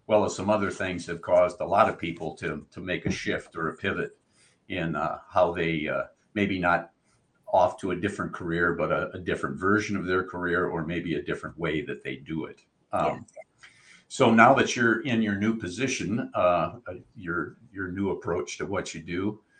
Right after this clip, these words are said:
Speaker 2: Mm-hmm.
Speaker 1: helping folks out, um, let's say we were having this chat maybe three years from now.
Speaker 2: Mm-hmm.
Speaker 1: What,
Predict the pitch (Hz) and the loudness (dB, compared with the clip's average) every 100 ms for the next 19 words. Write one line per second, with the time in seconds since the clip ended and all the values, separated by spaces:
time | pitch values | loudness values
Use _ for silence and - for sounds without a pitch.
0 | - 92 92 87 85 85 92 85 - 82 | -20 -8 2 2 2 -6 -2 -2 0 0
1 | 98 117 - - 101 92 87 87 87 _ | 2 -2 -8 -6 -2 -2 -2 -4 -8 _
2 | _ _ - 127 - 151 135 120 110 92 | _ _ -4 -2 0 0 2 4 4 4
3 | 101 92 92 90 - - 92 82 - 90 | 4 2 -2 -4 -4 0 4 4 4 -6
4 | 82 76 - 95 90 78 82 82 - - | -4 -6 -6 -6 -4 -2 -2 -4 -6 -14
5 | - - 80 _ _ _ - 208 190 185 | -14 -14 -14 _ _ _ -8 -6 -6 -8
6 | 190 190 120 | -4 0 -2